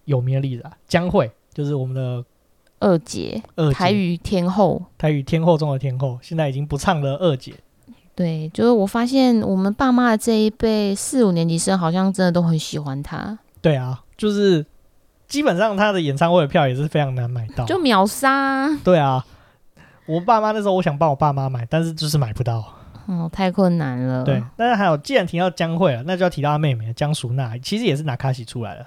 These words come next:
Speaker 1: 那另外一个我也很惊讶，我是查资料才知道说，原来她以前也是唱Nakashi的，就是黄乙玲。
Speaker 2: 哦，其实我还蛮喜欢她的歌。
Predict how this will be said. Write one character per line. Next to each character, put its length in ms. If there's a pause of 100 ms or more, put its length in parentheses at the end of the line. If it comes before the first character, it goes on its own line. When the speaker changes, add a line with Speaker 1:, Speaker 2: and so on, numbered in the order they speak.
Speaker 1:
那 120
另 180
外 160
一 20
个 80
我 140
也 60
很 100
惊 220
讶， 200
我 140
是 80
查 180
资 120
料 100
才 100
知 80
道 140
说， 120
原 140
来 100
她 140
以 160
前 180
也 120
是 60
唱 200
Nakashi 460
的， 140 (280)
就 100
是 60
黄 220
乙 160
玲。 160 (480)
Speaker 2:
哦， 280
其 140
实 100
我 120
还 140
蛮 220
喜 220
欢 440
她 280
的 200
歌。 520